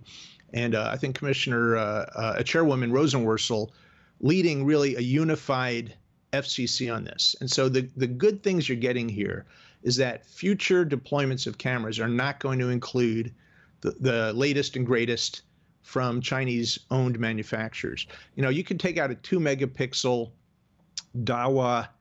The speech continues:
traffic camera, and we know that going forward it won't be replaced with a four K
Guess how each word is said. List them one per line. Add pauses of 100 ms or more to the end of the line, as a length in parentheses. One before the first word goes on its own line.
(120)
traffic
camera,
and
we
know
that
going
forward
it
won't
be
replaced (400)
with
a
four
K